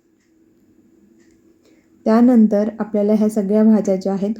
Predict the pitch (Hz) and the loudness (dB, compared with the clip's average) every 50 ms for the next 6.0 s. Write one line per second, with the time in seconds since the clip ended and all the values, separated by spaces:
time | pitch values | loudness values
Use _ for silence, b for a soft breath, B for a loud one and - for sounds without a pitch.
0 | - - 220 220 220 220 214 220 214 208 185 180 202 226 311 - - - 220 190 | -12 -14 -8 -4 -2 0 2 2 2 2 0 -2 -4 -6 -8 -8 -6 -4 -4 -4
1 | 175 185 196 202 214 202 202 190 190 - 180 170 175 165 180 247 294 - B B | -2 -2 -2 -2 -2 -2 -2 -4 -6 -8 -10 -10 -8 -4 -4 -4 -4 -6 B B
2 | B B B B B B B 214 214 214 220 214 220 220 233 226 220 220 220 240 | B B B B B B B -2 2 2 4 4 2 2 2 2 2 2 2 2
3 | 262 277 269 240 220 220 226 226 220 220 226 220 226 233 220 208 214 214 214 214 | 2 2 2 0 0 -2 -2 -2 -2 -2 -2 -2 0 0 0 0 0 0 0 0
4 | 233 269 285 - - - - - 247 - - 254 233 240 233 208 185 202 214 220 | -2 -2 -6 -10 -16 -14 -10 -10 -10 -6 -2 0 2 2 2 2 0 -2 -2 -2
5 | 233 220 214 214 226 220 226 220 226 220 190 185 - 202 196 202 185 226 277 | -2 -2 0 0 2 2 4 4 4 2 0 -2 -4 -6 -6 -4 -4 -4 -6